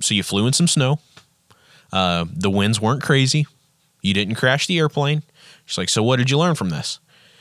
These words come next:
And I was just kinda thinking about it, and I'm like, "Well, I, I guess that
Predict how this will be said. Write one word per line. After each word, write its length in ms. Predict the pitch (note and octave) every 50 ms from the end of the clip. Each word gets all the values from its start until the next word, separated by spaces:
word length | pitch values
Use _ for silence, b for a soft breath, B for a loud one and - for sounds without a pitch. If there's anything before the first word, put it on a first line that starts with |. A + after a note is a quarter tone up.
| b b b b b b b b b _ _ -
And 580 | G#2 G#2+ G#2 G#2 G#2 G2+ G2+ G2+ G2 F#2+ E2+ - _ - _ _ _ _ _ _ _ _ _ _ _ _ _ _ _ _ _ _ _ -
I 120 | - A2 A#2+
was 100 | A#2 A2
just 140 | A2 -
kinda 220 | - B2 G#2+ F#2 -
thinking 320 | - - G3 G3 - A#2+
about 260 | G#2 F#2+ G#2 G#2 A#2
it, 40 | C3+
and 100 | A2 A#2
I'm 100 | G#2+ G2
like, 180 | F#2 F#2 - -
"Well, 240 | G2+ A2 B2 B2+ A#2+
I, 120 | G#2+ G2+ - - - -
I 100 | G2+ G2
guess 280 | G2 A2 A2+ A2+ -
that 300 | - G#2+ G2+ F#2+ E2+ -